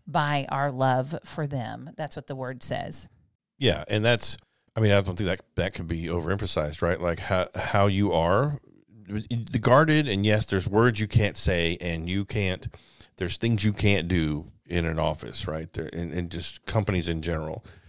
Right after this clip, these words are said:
Speaker 2: It doesn't matter if you're working at Chick-fil-A or Whataburger or work for Goldman Sachs, right? Like, that's, there, there's rules and things you have to adhere to.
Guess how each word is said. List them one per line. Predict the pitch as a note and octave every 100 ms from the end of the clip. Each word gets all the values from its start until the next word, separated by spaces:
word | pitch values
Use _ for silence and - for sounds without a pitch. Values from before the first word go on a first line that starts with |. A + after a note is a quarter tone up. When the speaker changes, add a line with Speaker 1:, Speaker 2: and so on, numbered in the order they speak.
| -
Speaker 2:
It | -
doesn't | F#2+ F#2
matter | F2 E2+ E2+
if | E2+ -
you're | E2
working | E2+ E2+ D#2+
at | D#2+ - _ _ -
Chick-fil-A | F#2 - E2+ E2+ E2 D#2+ G#2+
or | D#2+ E2 D#2+ - - - _ _
Whataburger | F#2 F2+ E2+ E2+ E2 D#2+ - - -
or | F2 F2+ E2+ D#2+ - - _ _ _ _ _ _
work | F#2+ -
for | F2
Goldman | F#2 F2 E2+
Sachs, | - D2+ -
right? | F2 - - - -
Like, | G2+ G2+
that's, | G#2+ G#2 - - - _ _ _ G#2 _
there, | A2 A2
there's | G2+ A#2+
rules | G#2 B2 A#2+ G#2+
and | G#2+
things | - G#2+ F2+
you | F#2+
have | G2 -
to | F#2+ D#2+ - _
adhere | E2+ - G#2 G2+
to. | - E2+ D2